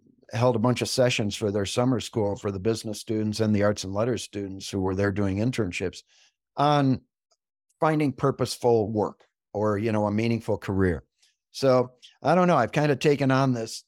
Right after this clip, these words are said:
thing in my second <laughs> life about, you know, being a quasi expert on how to do this purposeful work. And, uh, it was very unintentional, and I am not an expert.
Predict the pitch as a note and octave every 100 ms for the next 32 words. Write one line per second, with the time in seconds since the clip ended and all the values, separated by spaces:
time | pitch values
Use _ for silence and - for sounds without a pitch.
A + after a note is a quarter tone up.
0 | _ C3 B2+ A2+ G#2 G#2 G#2+ G#2 - B2+
1 | A#2+ A#2 B2 A#2+ G#2 G#2+ G#2 A#2+ G#2+ G#2+
2 | G2+ G2 G2 _ _ _ _ B2+ B2 A#2
3 | G#2 F#2+ - A2+ B2 A#2 G#2 A2+ B2 -
4 | A2+ G2+ G2+ G2 G2 - A#2+ A2 G#2 A#2+
5 | A2 G#2 - - B2 - G#2 - G#2+ G2
6 | - _ - G#2 B2 F#2+ _ _ A2 G#2
7 | G2+ G2+ G2+ F2 - A#2 G#2 G#2+ G#2+ F3+
8 | E3+ D3 C3 B2 A2 B2 A2 A#2+ A2 G#2+
9 | G#2 G2+ - _ _ _ A#2+ B2 A2 A2
10 | F3 D3 G2+ G2 - - A2 G#2+ -